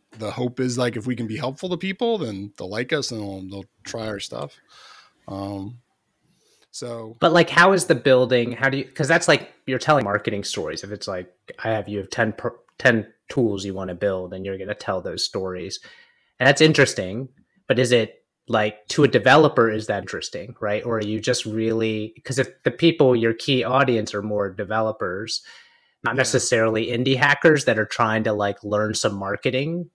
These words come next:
Speaker 2: like, I don't know, is that your audience, right? So that, that's where that crossover needs to be refined. So your story, stories you're telling need to be aligned with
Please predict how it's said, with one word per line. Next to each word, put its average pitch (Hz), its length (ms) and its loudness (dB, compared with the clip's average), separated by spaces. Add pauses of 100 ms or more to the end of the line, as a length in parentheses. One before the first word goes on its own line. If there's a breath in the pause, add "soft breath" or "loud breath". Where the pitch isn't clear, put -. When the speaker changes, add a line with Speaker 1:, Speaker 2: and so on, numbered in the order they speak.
Speaker 2:
like, 98 160 -2
I 139 60 6
don't 139 140 6
know, 113 260 4
is 107 160 -4
that 110 320 -2 (140)
your 107 160 -4
audience, 113 580 -8
right? 113 180 2
So - 120 -2
that, 139 260 6
that's 156 220 4
where 151 120 6
that 120 180 4
crossover 117 540 2
needs 107 260 -10
to - 80 -12
be 104 120 -10
refined. 101 560 -10
So - 100 -10
your 107 160 -10
story, 113 640 -4 (460 soft breath)
stories 131 320 2
you're 117 80 -2
telling 127 380 2
need 110 240 -6
to 117 80 -6
be 104 160 -8
aligned 101 500 -8
with 98 500 -8